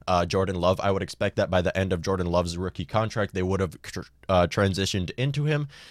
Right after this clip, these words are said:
And then you also have the Bears, who have no idea what they're doing at quarterback at this point. We just have to hope that they're not gonna trade for Watson.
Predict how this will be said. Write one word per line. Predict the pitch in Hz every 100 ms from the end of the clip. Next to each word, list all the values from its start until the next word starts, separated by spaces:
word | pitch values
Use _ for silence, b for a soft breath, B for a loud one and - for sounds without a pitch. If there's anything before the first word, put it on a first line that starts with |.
| B
And | 131
then | 143
you | 139
also | 127 131 127
have | 113 107 101 b b -
the | 104
Bears, | 104 95 87
who | 104
have | 98 95
no | 113
idea | 101 95 90
what | 85
they're | 87
doing | 92 87
at | 80
quarterback | - 82 82 82
at | 82
this | 80
point. | - 82
We | 113
just | 127 120
have | 110
to | 95
hope | 101 -
that | 85
they're | 90
not | 87 85
gonna | 76
trade | 95 85
for | 92
Watson. | 80 80 -